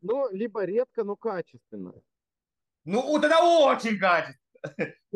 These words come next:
Speaker 1: Очень
Speaker 2: Так, чтобы
Speaker 1: качественно.
Speaker 2: воспоминания хватало надолго.
Speaker 1: <laughs> Да, да, да, да.
Speaker 2: Послевкусие, чтобы оставалось.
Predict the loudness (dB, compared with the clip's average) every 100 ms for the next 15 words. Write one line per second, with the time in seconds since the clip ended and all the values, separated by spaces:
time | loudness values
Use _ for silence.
0 | -8 -10 _ -14 0 2 2 0 0 2
1 | 0 0 0 2 2 2 0 2 0 2
2 | 2 2 2 0 2 0 0 -4 -4 -6
3 | -6 -4 0 0 0 -6 -8 -4 -2 0
4 | 0 -2 0 0 0 0 -4 -4 -2 -4
5 | -4 -2 0 0 0 -4 0 2 2 2